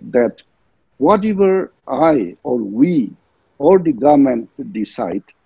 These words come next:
and on that decision, action taken should not affect to our nature and should not affect to our environment. And that's why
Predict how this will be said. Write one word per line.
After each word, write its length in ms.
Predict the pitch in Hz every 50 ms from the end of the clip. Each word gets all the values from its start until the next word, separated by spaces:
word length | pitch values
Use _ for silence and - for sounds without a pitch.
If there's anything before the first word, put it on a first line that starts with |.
| _ _
and 280 | 139 147 160 165 - - _
on 260 | 175 170 202 220 196
that 280 | 147 202 233 208 175
decision, 680 | 151 160 147 - - 151 135 135 127 107 117 127 - - - _ _ _ _ _
action 380 | 156 185 185 - - 214 208 190
taken 380 | - 180 165 156 - 170 160 151
should 300 | - - - 214 226 - -
not 220 | 180 180 180 180 180 _
affect 520 | 139 131 - _ - 143 143 - - _ _
to 160 | 147 139 117 - -
our 300 | 113 113 113 107 101 - _ _ _
nature 500 | - 120 120 127 123 - - - 170 - _ _ _ _ _ _ _ _
and 180 | 147 156 156 147
should 240 | - - 226 208
not 240 | 196 214 202 196 -
affect 460 | 165 151 139 - - 151 147 131 - _
to 140 | 151 131 -
our 320 | - 123 120 117 107 - _ - -
environment. 680 | 113 113 104 107 107 101 95 - 85 80 73 76 82 - _ _ _ _ _ _ _ _
And 300 | - 147 135 123 123 - _
that's 320 | 160 165 180 190 - -
why 300 | 190 175 160 151 160 160